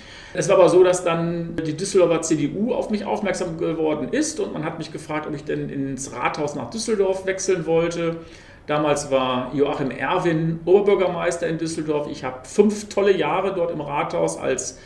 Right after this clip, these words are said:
C-D-U-Fraktionsgeschäftsführer erleben dürfen, hab viele interessante Menschen kennengelernt und durfte mein Hobby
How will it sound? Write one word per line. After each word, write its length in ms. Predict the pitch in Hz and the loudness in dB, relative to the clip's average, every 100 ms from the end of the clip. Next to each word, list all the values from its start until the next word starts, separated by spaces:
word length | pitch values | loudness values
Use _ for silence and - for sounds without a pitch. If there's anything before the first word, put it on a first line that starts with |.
| - - | -20 -10
C-D-U-Fraktionsgeschäftsführer 1700 | - 165 170 135 - 208 240 214 - 220 - - 214 196 190 190 190 - | 2 4 4 0 0 4 4 4 0 0 0 2 6 6 4 2 -4 -6
erleben 400 | 156 160 175 175 | 0 4 4 4
dürfen, 320 | 156 175 170 151 | 2 2 2 -6
hab 120 | - | -8
viele 200 | 175 175 | 0 2
interessante 560 | 156 147 - 185 247 220 | 2 -2 -2 -2 0 0
Menschen 400 | 190 196 208 185 | 0 -2 -6 -4
kennengelernt 640 | 190 196 190 185 190 208 - - - | -4 -2 -2 -2 -2 -6 -10 -18 -4
und 460 | - 180 170 - - | 4 4 4 -2 6
durfte 360 | 175 - 190 170 | 8 8 6 6
mein 440 | 156 139 127 131 | 6 4 2 2
Hobby 520 | 131 165 240 302 285 | 2 4 4 4 0